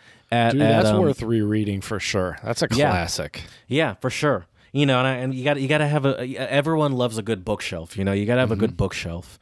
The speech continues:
Speaker 1: I wish I had a setup where I could have it behind me. That's really the ideal.
Speaker 2: Oh, for sure.
Speaker 1: But my
Speaker 2: That's a
Speaker 1: setup
Speaker 2: good,
Speaker 1: almost
Speaker 2: that's kind of a good flex right there, too, if you got, like, a, like, a,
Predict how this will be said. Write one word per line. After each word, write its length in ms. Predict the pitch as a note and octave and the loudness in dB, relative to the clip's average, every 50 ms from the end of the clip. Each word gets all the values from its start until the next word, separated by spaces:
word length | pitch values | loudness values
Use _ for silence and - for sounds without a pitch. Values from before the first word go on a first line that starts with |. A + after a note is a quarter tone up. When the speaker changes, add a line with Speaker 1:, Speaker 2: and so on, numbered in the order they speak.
| - - - - - - | -20 -20 -20 -10 -2 0
Speaker 1:
I 80 | B2 | 2
wish 200 | C#3 D#3+ E3 - | 2 2 0 0
I 80 | F#3 E3 | 0 0
had 80 | D#3+ C#3+ | 2 2
a 80 | C3 | 0
setup 440 | A2+ - - - C3+ C3 A#2+ A#2 - | -2 -2 0 2 4 4 4 2 2
where 120 | A#2 A2+ A2 | 4 2 4
I 80 | A2 G#2 | 2 2
could 100 | - G#2+ | 0 0
have 160 | A2 G#2+ G2 | 0 0 0
it 80 | F#2+ | -2
behind 420 | - F#2 E2+ F2 G#2 G#2 A2 G2 F2+ | -6 -4 -4 0 0 0 0 0 -2
me. 100 | F2 F2 | -2 -2
That's 220 | F2+ G#2+ A2 - - | -2 -2 -2 -2 -2
really 280 | A2 A2 G#2 G2+ F#2+ | -2 0 0 0 -2
the 140 | F2+ F#2 F2+ | -2 -4 -4
ideal. 540 | F2 F2 E2+ E2+ G2 F#2+ F#2 F2+ E2 E2 - _ _ _ _ _ _ _ _ - | -4 -6 -8 -6 -6 -6 -4 -6 -6 -10 -14 _ _ _ _ _ _ _ _ -2
Speaker 2:
Oh, 180 | - B2 A2 F#2+ | 0 0 0 0
for 180 | - - A2 F#2 | -2 -6 -6 -6
sure. 340 | - - - A2+ G#2+ G2+ | -4 0 2 4 4 4
Speaker 1:
But 80 | G2+ - | 2 0
my 100 | A2+ A#2 | 0 0
Speaker 2:
That's 100 | A#2 - | 0 2
a 40 | - | 4
Speaker 1:
setup 180 | D3+ C3+ C3 G2 | 4 4 4 4
Speaker 2:
good, 60 | F#2+ - | 4 2
Speaker 1:
almost 220 | A#2+ A#2 A#2+ A#2 | 4 4 4 2
Speaker 2:
that's 160 | G3 G#3 - | 2 0 -4
kind 220 | - - C#4+ C#4+ B3 | -4 -2 -2 0 0
of 60 | F#3+ | 0
a 60 | D#3 C#3 | 0 0
good 200 | B2 C#3 C#3 B2+ | 0 0 -2 -2
flex 540 | - - - A#2+ A2 C#3 F#3 - - - - | -2 -6 -6 -2 0 0 0 0 -2 -4 -4
right 160 | G2+ F2+ F2 | -4 -4 -4
there, 160 | - F#2 F2 | -6 -8 -8
too, 240 | F2 - - C3+ C3+ | -2 2 4 4 4
if 140 | G2+ - - | 4 0 -2
you 80 | G2+ G2 | -2 0
got, 220 | A2 G#2+ G#2 D2+ | 0 0 -2 -2
like, 200 | G2 G2 F#2+ - | -4 -4 -4 -2
a, 240 | G#2+ F#2 F2 F2 F2+ _ _ - - - - - - - _ _ _ _ - | -2 -4 -4 -4 -8 _ _ -20 -20 -20 -20 -20 -20 -20 _ _ _ _ -10
like, 100 | F2+ F2+ | -6 -4
a, 180 | F2+ F2+ F2 | -4 -4 -6